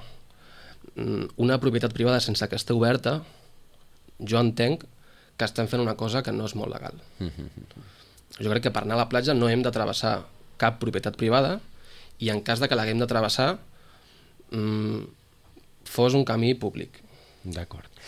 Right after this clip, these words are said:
Speaker 2: És a dir, l'accés a, a l'indret públic s'hauria de garantir d'alguna manera,
Speaker 1: Correcte.
Speaker 2: sigui a través de la propietat privada o sigui a través del, del camí paral·lel.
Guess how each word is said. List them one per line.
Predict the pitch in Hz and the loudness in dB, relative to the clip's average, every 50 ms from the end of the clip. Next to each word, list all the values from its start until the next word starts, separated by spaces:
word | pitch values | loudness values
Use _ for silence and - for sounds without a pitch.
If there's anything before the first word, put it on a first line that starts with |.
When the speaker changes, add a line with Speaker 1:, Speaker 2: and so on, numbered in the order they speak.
| - - - | -20 -10 -4
Speaker 2:
És | - | -2
a | 120 104 | -2 0
dir, | 95 82 - - - - - - - - | 0 -2 -6 -10 -18 -20 -20 -20 -14 -6
l'accés | - 110 110 110 107 - - - - 156 151 131 101 - - - - - - - _ - - - _ _ _ _ _ - - - | -2 0 2 2 2 4 6 6 8 8 8 6 6 4 2 -2 -2 -4 -8 -12 _ -20 -20 -20 _ _ _ _ _ -10 -8 -4
a, | - 113 110 107 104 95 - - | -2 0 2 2 2 0 0 2
a | 107 107 | 2 4
l'indret | 104 104 104 104 104 107 107 101 110 120 113 - - | 4 4 2 2 2 2 2 4 4 2 2 2 0
públic | 131 127 113 131 151 147 - | 0 0 2 0 0 0 0
s'hauria | - - 120 107 98 101 101 | 0 0 0 0 2 2 4
de | 101 | 4
garantir | 90 92 92 92 92 - 107 101 | 4 2 2 2 2 4 4 4
d'alguna | 117 110 101 107 98 95 | 4 4 2 2 2 2
manera, | 101 113 151 170 - - - - - - - | 2 2 0 -2 -4 -6 -12 -16 -18 -12 -2
Speaker 1:
Correcte. | - 117 143 143 147 | 2 4 6 8 8
Speaker 2:
sigui | 143 127 135 | 8 8 8
a | 123 | 6
través | - 120 120 135 135 104 | 6 6 6 6 6 6
de | 120 | 4
la | 107 98 | 2 2
propietat | 98 98 87 92 - 95 95 - | 2 0 0 0 0 0 -2 0
privada | 104 127 127 160 175 165 170 104 - | 0 2 4 4 4 2 2 -2 -2
o | - 101 | -2 -2
sigui | - - 110 98 | -2 0 0 0
a | 104 | 2
través | 101 113 107 98 104 123 120 - | 2 2 4 4 2 2 2 2
del, | 120 101 92 90 87 - - | 2 2 2 0 -2 -2 -2
del | - 95 101 98 | 0 0 0 0
camí | - 107 95 98 95 | 0 0 0 0 0
paral·lel. | 98 113 113 120 156 185 127 82 78 | 2 2 2 4 4 4 4 2 -2